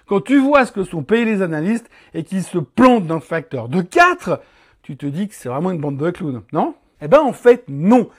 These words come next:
Parce qu'il faut lire entre les lignes et relire les tout petits caractères en bas du contrat.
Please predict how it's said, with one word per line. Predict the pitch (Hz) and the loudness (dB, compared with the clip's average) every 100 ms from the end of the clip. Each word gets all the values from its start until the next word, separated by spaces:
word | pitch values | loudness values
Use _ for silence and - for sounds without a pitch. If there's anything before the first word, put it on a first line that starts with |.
| _ _ | _ _
Parce | - 185 - | -6 -6 -6
qu'il | 208 | -12
faut | 165 254 247 | -4 -2 -2
lire | 202 302 294 | -2 0 0
entre | 240 - 220 | -2 -4 -4
les | 196 | -4
lignes | 170 233 254 | -2 -4 -2
et | 269 269 | 0 0
relire | 233 240 240 269 285 269 | 2 0 2 2 2 0
les | 220 | -2
tout | - 262 | -4 -6
petits | 247 240 - 214 | -6 -10 -10 -10
caractères | 220 190 196 - 220 | -6 -6 -6 -6 -6
en | 196 | -4
bas | 180 190 | -4 -4
du | 175 | -4
contrat. | 160 156 - 143 | -8 -12 -6 -8